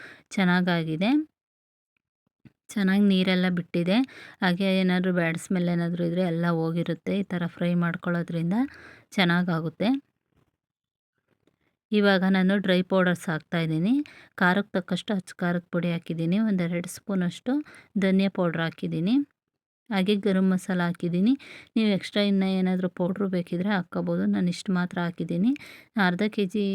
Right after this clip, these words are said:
ಇರೋದ್ರಿಂದ ಜಾಸ್ತಿ ಹಾಕಿದ್ರೆ ಜಾಸ್ತಿ ಮಸಾಲೆ ಅನಿಸುತ್ತೆ, ಆದ್ದರಿಂದ ಇಷ್ಟು ಹಾಕ್ಬಿಟ್ಟು ಚೆನ್ನಾಗಿ ಫ್ರೈ ಮಾಡ್ಕೊಳ್ತಾ ಇದ್ದೀನಿ. ನೋಡಿ ಈ ಥರ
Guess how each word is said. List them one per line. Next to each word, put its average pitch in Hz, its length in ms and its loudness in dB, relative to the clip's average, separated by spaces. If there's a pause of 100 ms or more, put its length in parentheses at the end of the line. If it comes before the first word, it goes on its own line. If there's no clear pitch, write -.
(220)
ಇರೋದ್ರಿಂದ 175 600 -2
ಜಾಸ್ತಿ 175 420 -2
ಹಾಕಿದ್ರೆ 185 420 -2
ಜಾಸ್ತಿ 175 360 -4
ಮಸಾಲೆ 180 420 -2
ಅನಿಸುತ್ತೆ, 175 400 -4
ಆದ್ದರಿಂದ 160 380 -4 (460)
ಇಷ್ಟು 208 240 -2
ಹಾಕ್ಬಿಟ್ಟು 185 380 -2
ಚೆನ್ನಾಗಿ 180 480 -2
ಫ್ರೈ 180 280 -2
ಮಾಡ್ಕೊಳ್ತಾ 175 560 -2
ಇದ್ದೀನಿ. 165 280 -2
ನೋಡಿ 185 260 0
ಈ 185 100 -2
ಥರ 170 160 -4